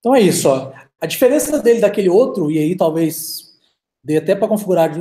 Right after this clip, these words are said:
algumas outras formas, você poderia tá utilizando também e customizando um pouco mais aquele Azure Request pra receber, mas eu preferi já fazer direto aqui, é pegar seu endpoint, barra image pra mandar um ar-, um anexo,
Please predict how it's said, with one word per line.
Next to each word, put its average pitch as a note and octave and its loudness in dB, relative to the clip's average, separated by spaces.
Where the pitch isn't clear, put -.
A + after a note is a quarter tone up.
algumas D#3 -6
outras E3 -8
formas, G3 -4
você - -18
poderia E3+ -2
tá G#3 0
utilizando F3+ -6
também F3 -6
e D#3+ -8
customizando G3 0
um A3+ 0
pouco G#3+ 0
mais E3+ -2
aquele E3+ -2
Azure D#3 -4
Request D#3 -4
pra D#3 -4
receber, F3 -6
mas A3 -4
eu F#3 0
preferi E3+ -12
já E3 -6
fazer D#3+ -8
direto D3 -6
aqui, - -8
é G3 4
pegar G#3+ 2
seu A3+ -4
endpoint, A#3+ -4
barra A#3 -2
image G#3 -2
pra G3 -6
mandar G3+ 0
um A#3 0
ar-, A3 -10
um A3 -4
anexo, B3 -4